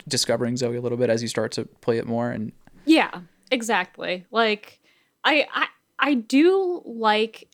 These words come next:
Speaker 2: I, I see it as a puzzle when I go into a room and I need to telegraph what exactly I need to do. Like, that is something I'm learning that I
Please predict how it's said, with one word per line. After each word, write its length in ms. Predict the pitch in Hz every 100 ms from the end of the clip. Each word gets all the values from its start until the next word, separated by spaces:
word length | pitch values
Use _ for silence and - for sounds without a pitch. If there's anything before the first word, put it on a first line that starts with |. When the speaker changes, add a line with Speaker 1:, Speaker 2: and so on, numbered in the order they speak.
| _
Speaker 2:
I, 100 | 220
I 220 | 226 226 202
see 320 | - - 269
it 140 | 320 -
as 200 | 220 220
a 140 | 208 185
puzzle 720 | - - 196 196 214 214 214
when 140 | 202
I 120 | 185
go 220 | 190 190 190
into 260 | 196 -
a 100 | 202
room 520 | 185 185 185 190 196 -
and 80 | 196
I 100 | 185
need 220 | 180 196
to 120 | -
telegraph 640 | 180 - 190 190 196 190 -
what 220 | 175 180
exactly 540 | 185 185 185 180 - 196
I 100 | 180
need 240 | 170 170
to 80 | -
do. 500 | 170 165 175 190 214 - _ _ _ -
Like, 180 | 202 -
that 240 | 220 -
is 480 | - 220 220 220 - - _
something 440 | - 202 202 208
I'm 220 | 185 190 190
learning 400 | 180 180 190 196
that 120 | 180
I 340 | 175 175 156